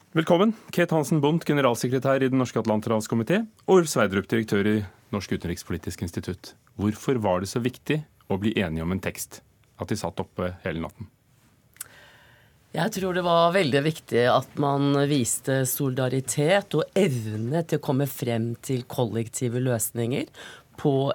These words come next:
Speaker 2: en utfordring som jo rammer alle. Eh, spesielt i en situasjon, det er fjorten dager til nato-toppmøte, det er stor kløft over Atlanteren, eh, du har brexit, du har mu-, altså man må bli enige om en videreføring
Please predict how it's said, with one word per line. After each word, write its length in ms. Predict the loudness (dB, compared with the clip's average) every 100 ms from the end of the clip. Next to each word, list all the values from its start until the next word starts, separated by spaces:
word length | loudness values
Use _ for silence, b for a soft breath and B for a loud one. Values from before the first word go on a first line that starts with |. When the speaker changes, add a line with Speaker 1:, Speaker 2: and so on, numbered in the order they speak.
| 0
Speaker 2:
en 260 | 2 4 2
utfordring 640 | 2 0 -2 -2 -2 -2
som 200 | 0 0
jo 280 | 0 -2 -4 b 0
rammer 480 | 2 2 0 -2 -2
alle. 380 | 0 0 2 0 -2 _ B B B B B
Eh, 80 | -2
spesielt 540 | 2 2 4 4 4 2
i 20 |
en 100 | 2
situasjon, 540 | 0 0 0 2 2
det 80 | 4
er 80 | 2
fjorten 320 | 0 -2 0
dager 280 | 0 0 -2
til 140 | 0 0
nato-toppmøte, 920 | 0 -2 -4 -4 -4 -2 -2 0 0
det 60 | 0
er 80 | -2
stor 280 | -4 -4 -4 -6 -2
kløft 380 | -2 -2 -2 0
over 400 | 2 2 2 2
Atlanteren, 800 | -2 0 0 -2 -2 0 0 -2 B B B
eh, 180 | 0 2
du 200 | 2 0
har 220 | 0 0
brexit, 680 | 0 -4 -4 -2 -2 -2 -4
du 140 | -4
har 400 | -4 -2 -2 0 0
mu-, 300 | 0 0 0
altså 180 | -2 0
man 220 | 0 2
må 400 | 2 2 0 -2 -4
bli 220 | -4 -4 -2
enige 480 | 0 0 -2 -4 -2
om 160 | -2
en 140 | 0 0
videreføring 800 | -2 -2 -6 -4 -2 0 0